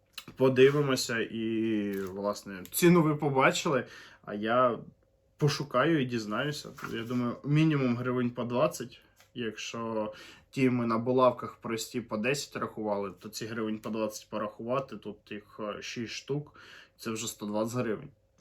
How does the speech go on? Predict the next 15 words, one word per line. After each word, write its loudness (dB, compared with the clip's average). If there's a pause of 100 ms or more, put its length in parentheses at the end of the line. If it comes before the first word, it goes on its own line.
(180)
Це -2
вже 2
непогано, 0 (420)
це 0
вже 0
окуп. 2 (880)
Так, -4 (1120)
пішли -6
далі. -2 (1120)
Що 2 (100)
у -10
нас -10 (160)
може -2
бути -6
тут? -6